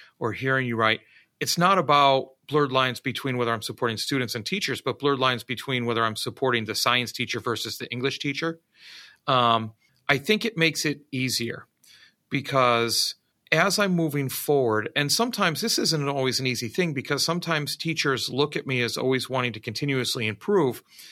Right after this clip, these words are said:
and that can be a little much sometimes. Um, so I have to be very conscious of that. But I, I work to, to make sure that I'm addressing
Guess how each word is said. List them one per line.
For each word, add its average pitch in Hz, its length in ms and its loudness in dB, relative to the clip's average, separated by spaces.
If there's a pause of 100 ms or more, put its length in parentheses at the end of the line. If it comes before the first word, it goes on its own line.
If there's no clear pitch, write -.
(300)
and 127 420 4 (100)
that 143 280 4
can 160 100 0
be 147 80 2
a 156 80 4
little 165 140 4
much 214 260 2
sometimes. - 500 -6 (360)
Um, 120 340 -8
so 135 260 2
I 147 180 4
have 147 200 0
to - 80 -14
be 131 120 -4
very 127 280 2
conscious 123 540 -2
of 98 140 -8
that. 120 360 2
But 123 160 -2
I, 147 400 2 (380)
I 165 80 6
work 196 300 0
to, 143 400 2 (340)
to 139 120 0
make 147 340 0
sure 123 600 0 (400)
that 123 120 -2
I'm 113 140 0
addressing 120 840 0